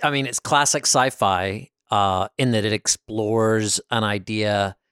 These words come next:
through imagining a new technology. And in this case, uh, it's the splitting of a person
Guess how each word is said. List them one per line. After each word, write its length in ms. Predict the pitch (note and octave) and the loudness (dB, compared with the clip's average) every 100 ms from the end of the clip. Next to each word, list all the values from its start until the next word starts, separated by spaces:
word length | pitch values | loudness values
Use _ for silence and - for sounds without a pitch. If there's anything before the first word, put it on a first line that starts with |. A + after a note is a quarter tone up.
| _ | _
through 260 | - A#2+ A#2 | -6 -4 -2
imagining 640 | A2 G#2 G#2 A2 G#2 A2 G#2 | -4 -2 0 0 0 -2 -2
a 60 | |
new 180 | G#2 G#2+ | -2 -2
technology. 640 | - A2+ - G#2+ A#2 A2 B2 | 0 -2 0 0 0 2 2
And 100 | C3+ | 2
in 120 | C#3 | 4
this 180 | A3 - | 2 2
case, 400 | F3 D#3 - - _ _ _ _ - | 2 2 -2 -6 _ _ _ _ 0
uh, 200 | C#3 C3 | 2 2
it's 240 | D3 - - | 0 -4 -2
the 160 | C#3+ | 2
splitting 600 | B2+ - - D3 E3+ F#3+ F#3+ | 2 2 -2 0 2 4 2
of 100 | D#3 | 0
a 60 | |
person 640 | - - F#3 - G2+ E2+ | -2 0 0 0 -4 -8